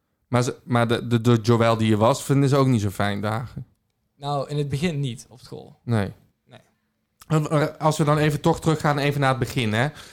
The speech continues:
Speaker 1: Hoe, hoe, hoe ging dat? Jij ging, kwam op school in de eerste en tweede jaar.
Speaker 2: Ja, ehm, ik heb op de basisschool altijd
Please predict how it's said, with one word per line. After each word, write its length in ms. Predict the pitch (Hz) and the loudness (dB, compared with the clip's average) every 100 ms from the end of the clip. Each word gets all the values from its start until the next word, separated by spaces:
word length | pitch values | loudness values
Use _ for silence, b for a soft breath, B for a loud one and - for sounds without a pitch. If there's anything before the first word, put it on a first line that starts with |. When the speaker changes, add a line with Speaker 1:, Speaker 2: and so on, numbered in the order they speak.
| B | B
Speaker 1:
Hoe, 120 | - 156 | 0 4
hoe, 160 | 160 | 4
hoe 240 | 156 151 165 | 6 4 4
ging 220 | 165 147 | 2 4
dat? 280 | 117 190 - | 2 0 -2
Jij 160 | 135 120 | 0 2
ging, 320 | 123 117 117 | 2 0 2
kwam 200 | 135 113 | 2 2
op 80 | 104 | 0
school 180 | 156 | 2
in 60 | 156 | 4
de 80 | 139 | 4
eerste 240 | 143 139 | 2 0
en 60 | 135 | 0
tweede 240 | 143 135 | 0 0
jaar. 400 | 131 135 131 135 _ _ _ _ | 2 2 0 -2 _ _ _ _
Speaker 2:
Ja, 500 | 131 131 123 110 98 | -16 -8 -6 -6 -8
ehm, 420 | - 139 143 143 135 _ _ _ _ _ _ _ _ | -6 -4 -4 -6 -10 _ _ _ _ _ _ _ _
ik 140 | 135 | -2
heb 280 | 151 151 - _ _ _ | -2 -2 -16 _ _ _
op 160 | - 147 | -8 -6
de 80 | 143 | -6
basisschool 640 | 120 143 175 - 175 156 - | -6 -4 -6 -4 -6 -6 -4
altijd 800 | 156 170 165 139 156 151 - | -2 -2 -2 -4 -4 -10 -16